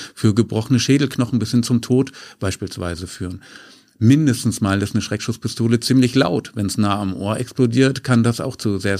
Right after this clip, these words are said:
schweren Schäden führen. Dann stellen sie in den Raum, was passiert eigentlich, wenn man so eine sehr realistisch aussehende Schreckschusspistole sieht? Kommt dann vielleicht das zur Hilfe gerufene S E K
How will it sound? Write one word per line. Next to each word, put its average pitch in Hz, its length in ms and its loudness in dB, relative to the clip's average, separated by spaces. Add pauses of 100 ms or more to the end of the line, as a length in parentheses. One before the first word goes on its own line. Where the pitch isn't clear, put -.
(100)
schweren 95 360 -4
Schäden 95 480 -6
führen. - 320 -8 (580)
Dann 101 300 4
stellen 117 280 4
sie 117 120 4
in 117 100 6
den 113 160 6
Raum, 113 300 2
was 107 120 0
passiert 170 560 0
eigentlich, 117 540 0
wenn 107 120 0
man 123 160 4
so 107 120 -4
eine 104 260 -2
sehr 107 320 2
realistisch 101 800 -2
aussehende 104 560 -2
Schreckschusspistole 117 960 0
sieht? 143 340 -4 (220)
Kommt - 240 2
dann 104 100 4
vielleicht 101 400 2
das 101 160 -2
zur 104 140 -2
Hilfe 113 280 2
gerufene 107 520 0
S - 160 -10
E 101 140 -4
K 101 360 -2